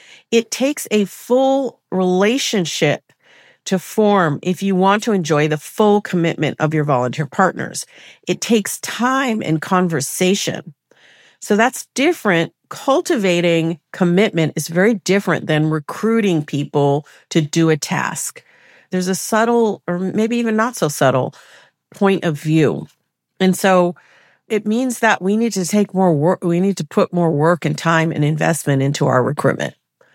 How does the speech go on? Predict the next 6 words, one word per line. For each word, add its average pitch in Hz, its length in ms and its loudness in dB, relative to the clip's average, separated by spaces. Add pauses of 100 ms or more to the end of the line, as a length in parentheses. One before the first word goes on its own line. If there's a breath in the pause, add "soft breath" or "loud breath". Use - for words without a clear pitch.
(520 soft breath)
and 156 200 0
think 226 400 2
about 135 460 -2 (100)
every 165 520 2
step 147 400 -2 (140)
of 147 380 2